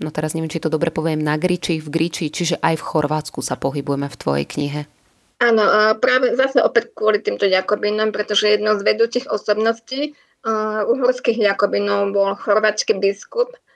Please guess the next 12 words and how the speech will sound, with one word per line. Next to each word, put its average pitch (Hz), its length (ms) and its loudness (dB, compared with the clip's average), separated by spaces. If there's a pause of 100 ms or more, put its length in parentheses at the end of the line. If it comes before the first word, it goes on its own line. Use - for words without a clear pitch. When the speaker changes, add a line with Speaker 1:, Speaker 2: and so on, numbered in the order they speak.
(120)
Speaker 2:
Maximilián 208 800 2
Vrhovač. 196 560 -2 (260)
A 214 80 2
ja 214 80 4
som 285 240 0
ho 285 80 2
tam 226 220 2
ako 226 260 2
tú 202 100 -10 (640)
osobnosť 202 760 2
jednoducho 202 420 -2
potrebovala. 170 680 2